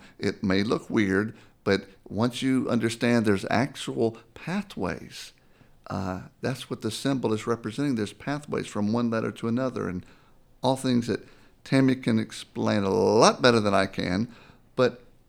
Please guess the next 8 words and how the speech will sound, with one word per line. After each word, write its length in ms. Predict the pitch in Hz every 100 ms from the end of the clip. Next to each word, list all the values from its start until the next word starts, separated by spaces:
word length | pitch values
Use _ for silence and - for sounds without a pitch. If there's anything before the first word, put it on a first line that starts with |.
| _ - 110
go 300 | 151 185 170
into, 380 | 151 147 -
if 160 | 98 -
you 100 | 107
would, 460 | 98 92 87 101 110
these 400 | 98 95 92 -
nine 600 | 98 104 113 117 110 107 - _ _ - _ _ _ _ _
types. 600 | - 95 - - - -